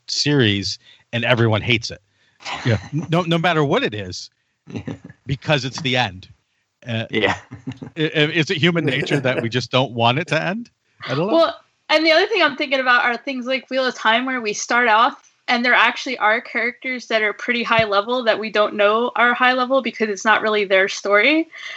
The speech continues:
Speaker 3: And it's like, if we ever end it with them, it would probably feel,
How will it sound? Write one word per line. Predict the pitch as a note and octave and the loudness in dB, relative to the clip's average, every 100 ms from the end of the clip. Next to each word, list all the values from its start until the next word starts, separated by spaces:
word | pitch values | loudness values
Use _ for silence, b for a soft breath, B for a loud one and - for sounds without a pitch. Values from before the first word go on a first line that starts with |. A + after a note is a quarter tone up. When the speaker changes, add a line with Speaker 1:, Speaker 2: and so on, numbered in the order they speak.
| B | B
Speaker 3:
And | A3 A3+ | 2 2
it's | A3+ | 0
like, | A#3 G#3+ | -2 -2
if | G3+ | -4
we | C4 A3+ | 0 2
ever | A3+ A#3+ | 4 4
end | - A3+ | 2 2
it | A#3 - _ - | 0 -2 _ -8
with | A#3 G3+ | -6 -4
them, | G#3+ G#3 G3+ F#3+ | 2 2 2 -4
it | G#3 | -6
would | G#3 G3+ - _ - | -6 -8 -12 _ -8
probably | - A3 A3+ | -2 -2 -4
feel, | A3 - A3+ G#3 G3+ G#3 | -8 -4 0 2 2 -2